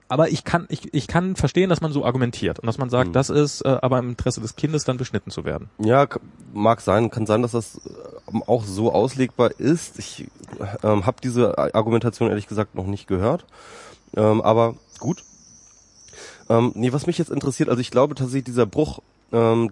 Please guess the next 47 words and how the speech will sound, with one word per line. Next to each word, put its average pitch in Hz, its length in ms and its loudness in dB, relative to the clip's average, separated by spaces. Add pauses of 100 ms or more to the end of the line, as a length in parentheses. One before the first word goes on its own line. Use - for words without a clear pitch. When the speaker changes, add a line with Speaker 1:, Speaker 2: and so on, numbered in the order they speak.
Speaker 2:
der 110 440 4
aber 104 200 -2
dort 110 360 -2
sozusagen, 110 400 -2
der 104 100 -2
dort 98 140 -6
sichtbar 98 360 -2
wird, 80 300 -8
ne? 151 120 2
Speaker 1:
Ja. 143 80 2
Speaker 2:
Dadurch, 107 200 2
dass 101 140 -6
es 107 120 -8
jetzt - 240 -2
auf - 140 -4
einmal 110 400 4
plötzlich - 420 -4
illegal 90 440 0
wird 98 160 -2
oder 95 100 -2
dass - 300 -6
auf - 220 -6
einmal 107 400 2
festgestellt 110 680 -2
wird, 92 100 -6
dass 92 100 -6
es 92 120 -8
illegal 90 420 -4
wird 117 160 -6 (580)
oder 107 220 2 (100)
immer 107 240 4
war. 110 260 2 (580)
Ähm, 101 180 0
ich - 80 -10
glaube, 127 160 0
dieser 117 180 0
Bruch, 139 280 -2
der 156 160 2
sich 139 160 -6
vollzogen 127 520 0
hat, 127 200 0
hat 104 100 2 (100)
nichts - 560 -2
mit - 400 -2
Religion 113 600 0
zu 196 100 -4
tun, 196 380 -6